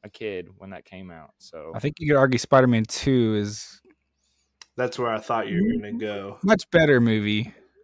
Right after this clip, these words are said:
Speaker 1: I think, I think y-, <sighs> I should have probably went by the movie itself, which you, I would agree with you on, but I think I wanted to have in my gauntlet the, the start of the whole, which, you know,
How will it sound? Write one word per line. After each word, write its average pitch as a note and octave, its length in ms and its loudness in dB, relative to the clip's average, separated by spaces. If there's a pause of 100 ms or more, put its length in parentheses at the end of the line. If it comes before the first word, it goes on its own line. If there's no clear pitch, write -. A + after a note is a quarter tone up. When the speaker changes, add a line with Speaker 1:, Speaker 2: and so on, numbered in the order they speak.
(100)
Speaker 1:
I F#3+ 80 0
think, A3+ 260 -2 (100)
I F3 140 0
think A3+ 240 -8 (160)
y-, E3+ 240 -14 (300)
<sighs> - 320 -18
I E3 100 0
should B3 240 -4
have G#3+ 100 -4
probably F#3 260 -2
went D#3+ 280 -6
by C#3+ 160 0
the C3 100 -6
movie C3 380 -6
itself, C3+ 1000 -4
which B2+ 380 -10
you, B2+ 340 -6
I B2 140 -4
would C3 160 -6
agree A2+ 300 -6
with C3+ 200 -6
you C#3 140 -8
on, C#3+ 340 -6
but C3 140 -4
I A#2+ 120 -4
think E3+ 280 -10
I D#3+ 80 -2
wanted D3 400 -8
to A#2+ 100 -4
have C3+ 380 -6
in B2 140 -8
my G#2+ 180 -8
gauntlet A2 580 -10 (120)
the, G#2+ 320 -10
the G#2+ 100 -12
start A#2 520 -6
of G#2 100 -16
the A2 80 -12
whole, G#2 340 -12 (140)
which, B2 340 -16 (220)
you C3 100 -18
know, A#2+ 400 -14